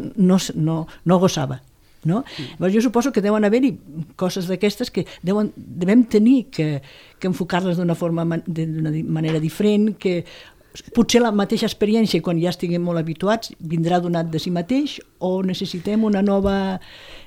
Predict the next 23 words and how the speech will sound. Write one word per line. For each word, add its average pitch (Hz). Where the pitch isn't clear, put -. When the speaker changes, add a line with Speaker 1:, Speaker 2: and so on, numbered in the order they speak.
Speaker 1:
eh, -
això, 185
no? 202
Una, 233
una 185
nova 185
forma 185
de 180
veure 175
les 175
coses 185
i 180
enfocar-les. 143
Speaker 2:
La 208
mateixa 185
experiència, 233
i 208
crec 208
que 226
s'ha 220
de 196
parlar 190
molt. 139